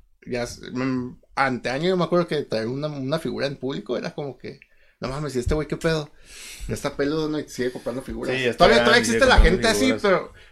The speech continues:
Speaker 1: realmente ya se mira más raro la persona que te está criticando por eso que la, las veces pasadas, ¿no? Ahorita ya el coleccionismo muy re-, no muy bien recibido, pero ya es más entendible. Muchas de las tiendas,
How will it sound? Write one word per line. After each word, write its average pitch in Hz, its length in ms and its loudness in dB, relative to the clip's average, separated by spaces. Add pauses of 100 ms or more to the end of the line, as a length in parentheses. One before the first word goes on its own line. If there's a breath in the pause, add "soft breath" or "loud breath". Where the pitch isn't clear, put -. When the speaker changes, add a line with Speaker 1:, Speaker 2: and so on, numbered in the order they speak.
(100)
Speaker 1:
realmente 190 420 2
ya 190 40 4
se 190 140 0
mira 185 200 2
más 185 200 0
raro 160 300 0
la 156 160 -4
persona 123 320 -4
que - 80 -8
te - 80 -16
está - 180 -10
criticando 123 520 -8
por 104 140 -10
eso - 300 -12 (1500)
que 117 100 -6
la, 107 240 -4 (460)
las 117 160 -4
veces 127 240 -6
pasadas, 143 400 2
¿no? 180 260 -8 (220 loud breath)
Ahorita 113 340 -6
ya 135 200 0
el 139 120 -2
coleccionismo 123 460 -2
muy 127 200 -2
re-, 147 240 -8 (260)
no 160 160 2
muy 247 160 4
bien 247 140 0
recibido, 214 480 4
pero 135 120 -2
ya 123 60 -2
es 131 60 -2
más 143 160 -4
entendible. 127 540 -6 (540 soft breath)
Muchas 127 260 4
de 180 60 8
las - 120 -2
tiendas, 196 500 0